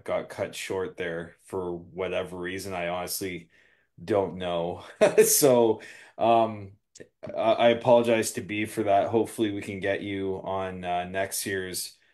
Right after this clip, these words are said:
uh, broadcast, 'cause that did sound like the system was giving you a, a pretty rough ride, and we'd like to, to hear your story for sure and, and what you'd like to see changed. Um, but, um,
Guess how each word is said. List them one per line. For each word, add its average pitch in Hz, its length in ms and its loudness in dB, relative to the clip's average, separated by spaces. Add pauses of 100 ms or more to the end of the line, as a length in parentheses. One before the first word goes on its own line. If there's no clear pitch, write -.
(260)
uh, 90 220 0
broadcast, 92 680 0
'cause 90 200 -10
that 92 300 -4
did 80 160 -8
sound 95 340 -6
like 90 240 -10
the 92 100 -12
system 95 500 -8
was 90 180 -8
giving 92 260 -8
you 87 320 -8 (120)
a, 85 100 -10
a 85 160 -8
pretty 90 680 -10
rough 90 300 -8
ride, 87 280 -2
and 87 140 -10
we'd 87 120 -12
like 90 200 -10
to, 87 300 -8
to - 200 -16
hear 90 200 -10
your 85 120 -8
story 87 380 -6
for 92 180 -12
sure 90 280 -8
and, 85 240 -10 (380)
and 95 120 -8
what 92 160 -4
you'd 95 160 -8
like 92 200 -4
to 92 100 -10
see 87 200 -8
changed. 92 600 -8 (480)
Um, 87 440 -2 (480)
but, 113 500 2
um, 98 460 0